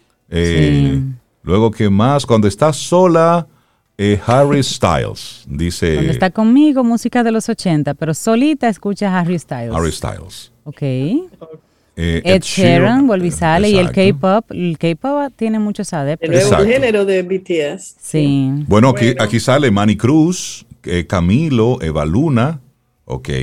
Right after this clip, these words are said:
Speaker 1: eso lo dice Yacer.
Speaker 4: Estas, eh, todas esas son más lindas.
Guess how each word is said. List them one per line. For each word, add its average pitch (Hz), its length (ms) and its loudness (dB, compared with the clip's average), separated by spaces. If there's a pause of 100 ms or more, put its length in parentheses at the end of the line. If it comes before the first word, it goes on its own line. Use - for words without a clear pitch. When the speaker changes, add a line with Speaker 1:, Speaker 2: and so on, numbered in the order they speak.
(340)
Speaker 1:
eso - 180 -8
lo 76 100 -4
dice 76 260 -6
Yacer. 65 360 -6
Speaker 4:
Estas, - 360 -18
eh, 240 160 -6
todas 269 240 0
esas 302 240 -8
son 277 220 -6
más 254 180 -4
lindas. 247 500 -6